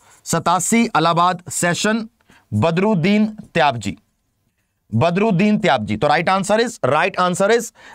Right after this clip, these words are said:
बदरुद्दीन त्याबजी is the हंड्रेड परसेंट करेक्ट आंसर, और ये सेशन इलाहाबाद में हुआ था।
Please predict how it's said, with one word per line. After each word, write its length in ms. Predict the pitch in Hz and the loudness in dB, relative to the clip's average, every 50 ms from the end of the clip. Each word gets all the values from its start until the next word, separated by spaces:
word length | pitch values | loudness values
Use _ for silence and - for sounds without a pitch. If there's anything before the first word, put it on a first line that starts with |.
| - - | -6 -2
बदरुद्दीन 680 | 113 139 160 165 190 220 233 190 170 220 233 233 233 220 - - - | 0 0 2 2 2 2 2 2 2 2 2 2 0 -2 -4 -8 -4
त्याबजी 460 | - 165 165 180 175 160 165 202 208 185 | 0 0 2 0 0 0 2 2 2 2
is 60 | 160 | 2
the 140 | 147 190 160 | 0 0 0
हंड्रेड 420 | - 156 175 196 190 240 247 196 | 0 0 0 2 2 0 0 -2
परसेंट 360 | - 208 185 - 190 180 165 | -2 -4 -2 -2 -2 -2 -2
करेक्ट 300 | 156 156 160 156 - - | -2 -2 -2 -2 -2 -2
आंसर, 380 | 180 180 180 160 - - 214 - - _ - - - - - - | -2 0 0 -2 -2 -2 -4 -6 -12 _ -20 -20 -20 -8 -2 0
और 140 | 170 196 202 | 2 2 2
ये 120 | 202 190 | 2 0
सेशन 380 | - - 180 175 160 208 208 202 175 | 2 0 0 0 0 -2 -2 0 0
इलाहाबाद 360 | 170 165 160 147 147 139 127 | 0 2 2 2 0 0 0
में 120 | 131 127 117 | 0 0 2
हुआ 180 | 113 107 104 | 2 2 0
था। 200 | 104 - 104 - | 0 -2 -4 -6